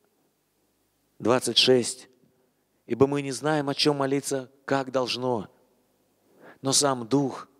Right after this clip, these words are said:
ходатайствует за нас воздыханиями неизреченными". Смотрите, какой помощник Бог. Он готов помочь нам помолиться. Он готов помочь нам в наших обычных делах. И Он готов помочь нам – помолиться.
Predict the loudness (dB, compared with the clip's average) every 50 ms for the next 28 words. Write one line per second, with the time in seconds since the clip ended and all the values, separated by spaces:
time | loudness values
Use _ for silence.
0 | _ _ -6 -4 -4 -2 0 2 2 2 0 -2 0 0 0 2 2 2 2 2
1 | 0 0 0 -4 -6 _ _ _ _ _ _ _ _ _ _ -6 -4 -2 -2 0
2 | 0 0 -2 -2 -2 -4 -4 -2 -2 -2 0 0 0 2 0 0 0 -2 -8 -10
3 | -12 -12 -8 -4 -2 -2 0 0 0 0 -2 -4 -2 -2 -2 -2 -2 -2 -2 -2
4 | -2 -4 -6 -6 -4 -4 -2 -4 -4 -8 -16 _ _ _ _ _ _ _ _ _
5 | -6 -4 -2 0 0 0 2 0 0 0 0 0 2 4 2 2 2 0 -4 -4
6 | -4 -4 -4 -4 -4 -4 -6 -6 -8 -10 -14 -16 -18 _ _ _ _ _ _ _
7 | _ -20 -20 -20 -20 -18 -10 -4 -2 0 4 4 4 4 4 4 4 4 4 4
8 | 2 0 -2 -4 -6 -4 -4 -4 -4 -4 -4 -4 -2 -2 -2 -2 -2 -2 0 2
9 | 2 2 2 2 0 0 -2 -8 -18 _ _ _ _ _ _ _ _ _ _ _
10 | _ _ _ _ _ _ _ _ _ _ _ _ -6 -2 0 0 0 2 0 0
11 | 2 2 0 0 0 -2 -2 0 0 0 0 0 -2 -4 -8 -12 -16 -18 -20 -20
12 | _ _ _ _ _ _ _ _ _ _ _ _ _ _ _ _ _ _ _ _
13 | _ _ _ -6 -4 -4 -4 -4 -4 -6 -6 -6 -8 -8 -10 -14